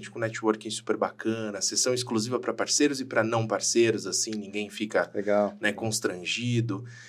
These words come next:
Speaker 2: E acho que vai ser um evento super bacana, então tô aproveitando aqui pra reforçar o convite pra todo mundo que tá ouvindo a gente,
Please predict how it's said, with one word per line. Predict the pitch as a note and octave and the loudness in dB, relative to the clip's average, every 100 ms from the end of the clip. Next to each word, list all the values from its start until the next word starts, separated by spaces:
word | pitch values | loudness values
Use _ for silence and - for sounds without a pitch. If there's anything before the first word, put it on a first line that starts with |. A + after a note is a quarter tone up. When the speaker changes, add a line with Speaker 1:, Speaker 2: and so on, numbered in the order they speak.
| - | -10
Speaker 2:
E | - A2 A2 A2 A2 A2 | 4 4 6 2 6 8
acho | A2 - | 8 4
que | - | 0
vai | |
ser | A2 B2 | 0 0
um | |
evento | A2 A#2 | -4 -4
super | - - B2 | -4 2 6
bacana, | B2 B2 C#3 C#3+ | 6 6 4 4
então | C#3+ | 0
tô | D3+ | 0
aproveitando | D3+ C#3+ C#3+ B2+ | 0 2 2 0
aqui | C#3+ - | -2 0
pra | C3+ | -2
reforçar | C#3 D3 E3 - C#3+ D3 _ - | 0 2 2 4 2 2 _ -12
o | A2+ | 0
convite | C#3+ A#2+ B2 | 2 2 -2
pra | - B2 | -2 -2
todo | B2+ B2 | 0 -2
mundo | A#2 | -4
que | - | 6
tá | C3 | 6
ouvindo | B2 C3+ | 8 2
a | D#3 | 2
gente, | B2 D3+ - | 4 0 -4